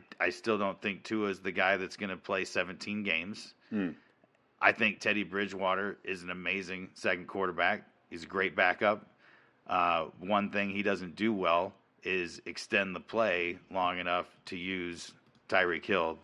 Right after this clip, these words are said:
Speaker 1: the way Tyreek Hill is, is best. You know, i-, he's check down Teddy. Um, he's gonna get the ball out fast. He's not gonna move outside the pocket very much.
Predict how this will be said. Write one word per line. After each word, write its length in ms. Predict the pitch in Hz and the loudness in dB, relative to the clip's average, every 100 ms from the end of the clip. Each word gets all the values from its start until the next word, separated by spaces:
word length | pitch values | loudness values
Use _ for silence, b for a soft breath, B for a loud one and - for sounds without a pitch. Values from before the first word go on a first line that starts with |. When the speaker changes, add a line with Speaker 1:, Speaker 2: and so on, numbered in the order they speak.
| - - | -18 -8
Speaker 1:
the 80 | 85 | -2
way 380 | 82 82 80 - - - | 0 0 -2 -8 -20 -2
Tyreek 320 | 87 85 78 95 | 2 2 0 0
Hill 320 | 85 82 80 _ - | 0 0 -6 _ -10
is, 360 | 80 78 - - | -8 -8 -14 -10
is 160 | 78 82 | -10 0
best. 440 | 95 80 - - B B B B B - | 4 4 2 -12 B B B B B -4
You 80 | 82 | 0
know, 200 | 76 71 - - - - - | 0 0 -10 -16 -16 -10 -6
i-, 200 | 78 78 | -6 -6
he's 220 | 87 80 | -10 -4
check 280 | - 101 - | 4 4 4
down 260 | 95 85 85 | 2 2 4
Teddy. 420 | 98 82 73 - b b b b - | 2 2 -2 -10 b b b b -2
Um, 520 | 78 76 73 73 73 | 2 2 0 -8 -16
he's 180 | - - | -14 -8
gonna 180 | 90 82 | -6 -4
get 140 | 82 | -6
the 80 | - | -6
ball 300 | 78 87 85 | 2 4 6
out 240 | 82 78 - | 4 2 2
fast. 520 | 95 95 87 - - | 2 2 0 -6 -16
He's 220 | - 80 82 | -12 -12 -6
not 280 | 78 - | -6 -4
gonna 240 | 85 80 78 | -6 -6 -6
move 240 | 90 90 | -6 -2
outside 360 | 87 78 95 92 | -2 0 -2 -2
the 60 | - | 2
pocket 340 | 101 90 - | 2 2 0
very 200 | 98 92 | 0 0
much. 400 | 92 95 - - | 2 0 0 -10